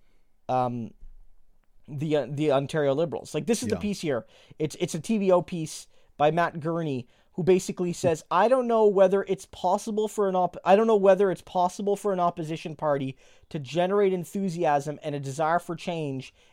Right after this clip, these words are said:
Speaker 1: in an electorate that has maxed out its ability to get emotionally and intellectually engaged."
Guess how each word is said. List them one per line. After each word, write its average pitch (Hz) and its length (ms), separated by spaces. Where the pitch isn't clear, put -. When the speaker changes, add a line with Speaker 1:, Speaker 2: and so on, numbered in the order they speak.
Speaker 1:
in 160 120
an 170 120
electorate 175 560
that 160 100
has 147 140
maxed 151 420
out 170 140
its 160 160
ability 151 580
to 160 80
get 156 160
emotionally 165 720
and 151 160
intellectually 135 800
engaged." 110 580